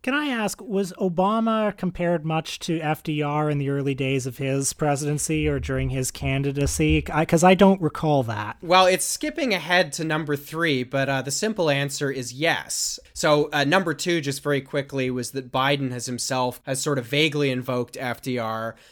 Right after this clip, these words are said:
Speaker 2: Uh, there was an interview a few months ago where he said something about how the, the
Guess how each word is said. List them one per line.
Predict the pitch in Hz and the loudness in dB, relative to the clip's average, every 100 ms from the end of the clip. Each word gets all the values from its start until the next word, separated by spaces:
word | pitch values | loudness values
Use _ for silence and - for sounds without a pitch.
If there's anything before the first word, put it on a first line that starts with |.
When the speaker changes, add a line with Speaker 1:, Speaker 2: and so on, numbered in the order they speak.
| _ - | _ -8
Speaker 2:
Uh, | 120 | -6
there | 120 127 | -4 -2
was | 135 123 | -2 -2
an | 131 | -2
interview | 143 139 127 127 | 0 -2 -2 -4
a | 120 | -4
few | 135 123 | -4 -4
months | 123 123 | -4 -6
ago | 131 123 120 | -6 -4 -4
where | 113 | -6
he | 117 | -8
said | - 113 | -6 -6
something | 127 123 127 117 | -6 -6 -6 -6
about | 117 110 | -6 -6
how | 113 117 | -6 -6
the, | 117 110 101 | -6 -8 -8
the | 117 110 | -12 -12